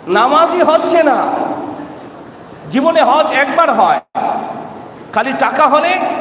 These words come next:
সুন্দর সাদা দুইটা কাপড়, তিনটা কাপড় পরে ফেললে হজ হয় না। হজের জন্য হজের কতগুলো রুকন আছে, রুকনগুলো পুরা করতে হয়।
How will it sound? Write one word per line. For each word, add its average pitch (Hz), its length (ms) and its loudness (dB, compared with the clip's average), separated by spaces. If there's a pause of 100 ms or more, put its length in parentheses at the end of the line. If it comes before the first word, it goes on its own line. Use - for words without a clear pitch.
(420)
সুন্দর 269 420 2
সাদা 226 320 2
দুইটা 262 240 -2
কাপড়, 247 400 0
তিনটা 214 260 0
কাপড় 214 380 2
পরে 208 180 2
ফেললে 220 380 0
হজ 175 260 0
হয় 220 220 2
না। 311 200 2 (1200)
হজের 262 380 0
জন্য 285 260 4
হজের 233 440 2
কতগুলো 247 420 2
রুকন 262 320 2
আছে, 196 360 0 (680)
রুকনগুলো 247 560 2
পুরা 285 240 4
করতে 170 320 -2
হয়। 135 240 2